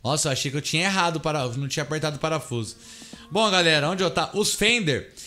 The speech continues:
são cinco parafusos na chave número cinco. São três em cima, ó. Um parafuso, opa, um parafuso aqui, tá vendo? Um parafuso aqui,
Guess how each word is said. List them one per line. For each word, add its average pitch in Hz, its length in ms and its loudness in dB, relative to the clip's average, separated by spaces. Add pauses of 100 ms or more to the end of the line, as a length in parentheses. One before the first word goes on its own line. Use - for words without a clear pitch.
(140)
são 202 220 -2
cinco 254 360 -2
parafusos 208 580 0
na 202 140 0
chave 190 260 0
número 214 260 0
cinco. 139 440 -2
São 196 240 0
três 202 440 0
em 196 100 0
cima, 165 440 -2
ó. 90 240 -6 (600)
Um 160 160 -6
parafuso, 147 520 -2
opa, - 360 -10
um 139 100 -8
parafuso 143 420 -2
aqui, 135 180 -4
tá 131 100 -2
vendo? 185 260 -2 (580)
Um 135 160 -4
parafuso 131 480 -2
aqui, 107 680 -4